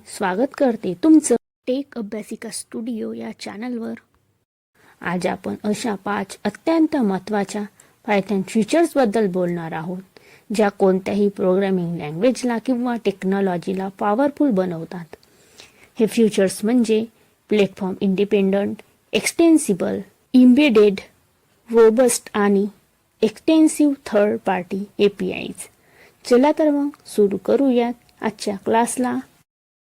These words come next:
तर प्लॅटफॉर्म इंडिपेंडंट म्हणजे काय? सगळ्यात आधी आपण प्लॅटफॉर्म म्हणजे काय ते बघू.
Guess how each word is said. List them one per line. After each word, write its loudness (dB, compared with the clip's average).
तर -2
प्लॅटफॉर्म 0
इंडिपेंडंट 0
म्हणजे -6
काय? -12
सगळ्यात -6
आधी -8
आपण -8
प्लॅटफॉर्म -6
म्हणजे -8
काय -12
ते -10
बघू. -4